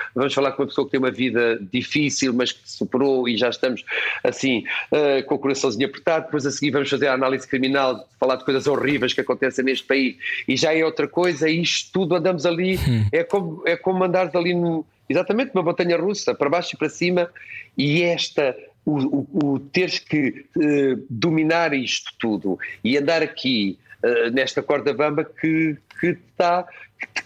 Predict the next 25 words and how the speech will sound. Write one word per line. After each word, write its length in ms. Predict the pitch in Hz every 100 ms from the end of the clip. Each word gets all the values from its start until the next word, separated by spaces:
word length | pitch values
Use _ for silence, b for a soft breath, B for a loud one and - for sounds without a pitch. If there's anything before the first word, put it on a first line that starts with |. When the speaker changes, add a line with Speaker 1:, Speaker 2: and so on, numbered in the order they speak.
| -
Speaker 1:
que, 140 | 123
que 160 | - 107
te 100 | 123
dá 180 | 131 120
muito 200 | 117 117
nervosismo, 680 | 113 98 104 123 160 208 214
também 280 | 135 117 113
muita 400 | 110 107 101 110
adrenalina, 540 | 101 117 113 143 185
mas 180 | 185 -
que, 340 | - - 98 B B B
mas 100 | 120
que 80 | -
ao 40 | 143
mesmo 140 | 143
tempo 200 | 151 147
sabe 240 | 170 165
bem. 200 | 165 147 - - _
Speaker 2:
João, 280 | 127 113 107
onde 140 | 107 127
é 20 |
que, 420 | - 123 120 117
eh, 100 | 110
sonhas 320 | - 185 190 151
muito? 360 | 110 87 113